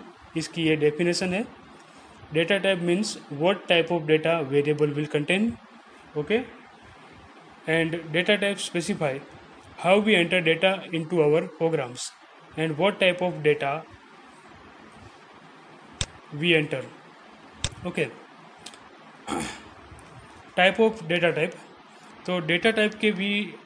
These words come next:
टाइप होते हैं। ये देखिए, प्रिमिटिव डेटा टाइप, derived data type and, अ, user defined data type। ठीक है, तो सी लैंग्वेज के अंदर ये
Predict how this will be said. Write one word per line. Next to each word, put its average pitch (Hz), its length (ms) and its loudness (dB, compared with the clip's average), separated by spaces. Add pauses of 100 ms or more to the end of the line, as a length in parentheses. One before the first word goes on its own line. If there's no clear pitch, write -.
(420)
टाइप 180 240 6
होते 151 260 2
हैं। 151 80 -4
ये 156 120 0
देखिए, 147 300 -6
प्रिमिटिव 180 440 -2
डेटा 185 220 -2
टाइप, 190 220 -4
derived 165 600 -2
data 175 240 -2
type 180 240 0 (140)
and, 156 280 -2
अ, 156 160 0 (520)
user 185 360 2
defined 165 340 -2
data 143 240 0
type। 127 160 -8 (640)
ठीक 170 140 -4
है, 208 120 -4 (580)
तो 170 60 -4
सी 208 200 2
लैंग्वेज 214 360 4
के 214 80 -2
अंदर 156 340 0 (1120)
ये 180 140 0